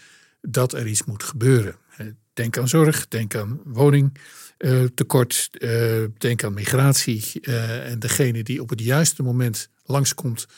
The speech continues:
eh, en met de juiste vlag wa-, zwaait, eh, die krijgt de meute mee.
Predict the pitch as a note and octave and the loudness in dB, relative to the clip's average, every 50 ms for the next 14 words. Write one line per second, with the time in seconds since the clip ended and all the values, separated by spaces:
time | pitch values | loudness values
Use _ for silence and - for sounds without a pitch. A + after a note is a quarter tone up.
0 | - - - _ _ _ _ _ _ _ - B2+ A#2 A2+ A#2+ - - C3+ B2 A#2 | -20 -20 -20 _ _ _ _ _ _ _ -6 -4 -2 -2 -4 -6 -4 -4 -2 -2
1 | A2+ A2 - B2 C#3 D3+ C#3 - - B2 A2+ C#3 C3 A#2+ - C#3 A#2 - - D#3 | -2 -2 0 2 2 4 2 2 0 2 2 2 2 2 0 -2 -2 -2 -4 -6
2 | G#2+ A#2 C3 B2 A#2+ A2+ A2 - - _ _ - - - - - - _ _ _ | -2 0 2 2 2 0 0 -4 -8 _ _ -20 -20 -20 -20 -20 -20 _ _ _
3 | _ - B2+ B2 B2 A#2+ A#2 D3+ - C#3 C3 B2 - - B2+ A2+ A2+ A2 G2+ - | _ -4 -2 0 0 0 0 -2 0 0 0 0 0 -2 -4 -4 -4 -6 -6 -6
4 | A#2+ F#3 G3 D#3 E2+ | -4 -4 -4 -4 -6